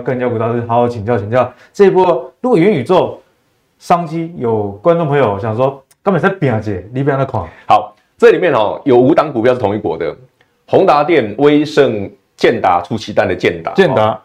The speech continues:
Speaker 2: 位数啦、立位，这东西雪红姐姐啦，所以英文他们五个算一国啦。
Speaker 1: 哇，那公司好多哦。
Speaker 2: 啊，多啊，
Speaker 1: 嗯。
Speaker 2: 这五个都是哦，这是同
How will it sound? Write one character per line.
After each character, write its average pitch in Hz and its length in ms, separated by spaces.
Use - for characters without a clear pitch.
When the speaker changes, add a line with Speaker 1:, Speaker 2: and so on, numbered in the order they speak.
Speaker 2:
位 139 200
数 98 380
啦、 78 160
立 123 200
位， 107 320
这 127 120
东 127 120
西 104 120
雪 85 140
红 85 140
姐 85 100
姐 71 320
啦， - 100
所 - 160
以 - 40
英 123 180
文 101 260
他 135 120
们 147 120
五 85 120
个 - 100
算 - 140
一 196 40
国 185 60
啦。 147 60
Speaker 1:
哇， 185 60
那 190 40
公 208 160
司 202 100
好 143 140
多 123 160
哦。 117 420
Speaker 2:
啊， 92 140
多 107 200
啊， 80 120
Speaker 1:
嗯。 107 80
Speaker 2:
这 175 100
五 117 120
个 104 80
都 101 100
是 101 160
哦， 85 240
这 120 100
是 117 60
同 101 320